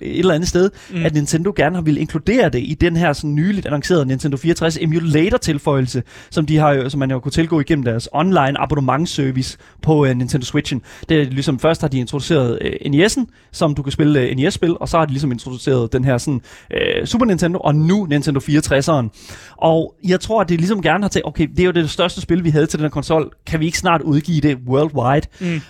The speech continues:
Speaker 1: Og det er jo så der, hvor vi ligesom har det helt store, hvad kan man sige,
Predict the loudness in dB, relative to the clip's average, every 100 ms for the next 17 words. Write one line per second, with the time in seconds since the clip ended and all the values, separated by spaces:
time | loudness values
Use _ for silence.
0 | -10 -2 0 2 2 0 2 2 0 0
1 | 0 -2 -2 0 0 0 -2 0 0 -2
2 | -8 _ -8 -2 0 0 -2 -14 -4 -4
3 | 0 0